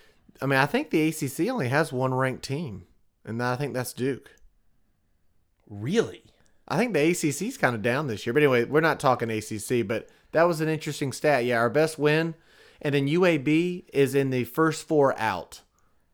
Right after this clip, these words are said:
Speaker 1: of the bracketology. So our best home win would probably be U A B, and they're technically not in the tournament yet. So if you think about it, all of our wins have come against teams that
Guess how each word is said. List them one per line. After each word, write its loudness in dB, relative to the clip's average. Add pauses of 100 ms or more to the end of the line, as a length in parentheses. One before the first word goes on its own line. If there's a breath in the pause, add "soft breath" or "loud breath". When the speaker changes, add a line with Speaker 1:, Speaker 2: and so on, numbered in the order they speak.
(140)
Speaker 1:
of -2
the -2
bracketology. -4 (200 soft breath)
So -2 (300 soft breath)
our 2
best 0
home 0
win -6 (220)
would -8
probably 0
be -2
U -2
A 2
B, -4 (420)
and -4
they're 2 (480)
technically -8
not -4
in -6
the -8
tournament -8
yet. -10
So -6 (260 soft breath)
if -4
you -2
think -2
about 0
it, -8 (140)
all 6
of 2
our 4
wins -4 (340)
have -8
come 0
against -6
teams -4
that -6